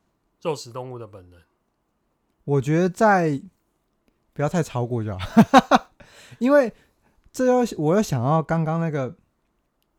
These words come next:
Speaker 2: 法律的关系，
Speaker 1: 嗯。
Speaker 2: 你就是不能违法。
Speaker 1: 对。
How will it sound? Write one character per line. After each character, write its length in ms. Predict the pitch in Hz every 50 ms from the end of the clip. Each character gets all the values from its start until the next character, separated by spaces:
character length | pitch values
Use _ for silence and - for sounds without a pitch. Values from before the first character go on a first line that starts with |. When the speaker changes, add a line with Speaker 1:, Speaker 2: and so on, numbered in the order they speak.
| _ _ _ _ _ _ _
Speaker 2:
法 280 | _ - 147 117 107
律 120 | 120 143 147
的 140 | 120 117 107
关 220 | - 110 110 107
系， 340 | 104 - - 104 101 101 104 - _ -
Speaker 1:
嗯。 260 | 151 147 139 120 110 120
Speaker 2:
你 80 | 117
就 120 | 110 160 170
是 80 | 180
不 180 | 170 175 185 156
能 100 | 120 104
违 160 | 98 92 95
法。 280 | 98 - - - - _ _ _ _ _ _ _ _ _
Speaker 1:
对。 220 | - 123 107 95